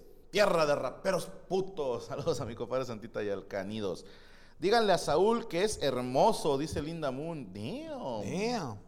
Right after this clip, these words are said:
Speaker 1: Estás enferma, Linda Moon. Estás enferma.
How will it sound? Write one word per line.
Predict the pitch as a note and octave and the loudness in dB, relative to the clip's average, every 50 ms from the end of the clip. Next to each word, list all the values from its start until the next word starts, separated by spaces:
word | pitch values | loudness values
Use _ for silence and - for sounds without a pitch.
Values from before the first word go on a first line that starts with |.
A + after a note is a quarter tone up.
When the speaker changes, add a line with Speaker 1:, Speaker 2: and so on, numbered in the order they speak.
| - - - - - | -20 -20 -20 -20 -20
Speaker 1:
Estás | - - G#3 A3 - D4+ | -16 -14 -14 -12 -12 -12
enferma, | C4+ F#3+ B2 G#2 F#2 - - - C3+ G3+ C#4 D4+ D4+ C4+ F#3 C#3 A#2+ | -12 -12 -12 -14 -16 -16 -12 -8 -6 -6 -6 -6 -6 -6 -6 -6 -6
Linda | A2 A#2 F3 A3 B3 A#3+ F3 B2 | -6 -6 -6 -8 -6 -4 -4 -4
Moon. | A2 A2 C#3+ G#3+ C4+ C4+ A3+ E3 B2 G#2+ G2 F#2 F2+ - - - - - - - - - - - - | -4 -6 -6 -6 -6 -6 -8 -8 -8 -10 -10 -12 -12 -14 -18 -20 -20 -20 -20 -20 -20 -20 -20 -20 -20
Estás | - - - - - D4 | -16 -14 -14 -12 -8 -8
enferma. | B3+ F3 A2+ - - - - D#3 G#3+ C4 B3+ G#3+ F3 B2+ A2 G2+ F#2 F2+ | -8 -8 -8 -12 -10 -4 -2 0 0 0 0 -4 -6 -4 -4 -6 -6 -8